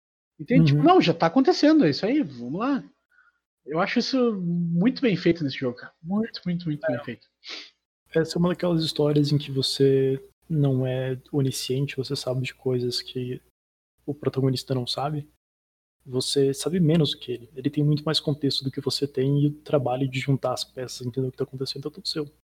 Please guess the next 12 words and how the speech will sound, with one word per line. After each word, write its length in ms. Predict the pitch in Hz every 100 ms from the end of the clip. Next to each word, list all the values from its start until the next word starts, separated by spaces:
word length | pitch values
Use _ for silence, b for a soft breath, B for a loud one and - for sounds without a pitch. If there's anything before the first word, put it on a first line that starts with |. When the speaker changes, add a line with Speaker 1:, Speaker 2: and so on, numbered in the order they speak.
| _
Speaker 1:
Ah, 200 | 117 113 _ _ _ _ -
isso 240 | 143 -
em 80 | 165
todos 260 | 165 170 180
os 40 |
jogos 260 | 170 151 131
da, 300 | 127 120 113
da 160 | 120
Remedy, 320 | 120 117 113
parece. 340 | 107 107 - - _ _ _ -
De 760 | 131 135 135 135 131 131 131 _ _ _ _ _ _ _ _ -
tu, 400 | 165 170 175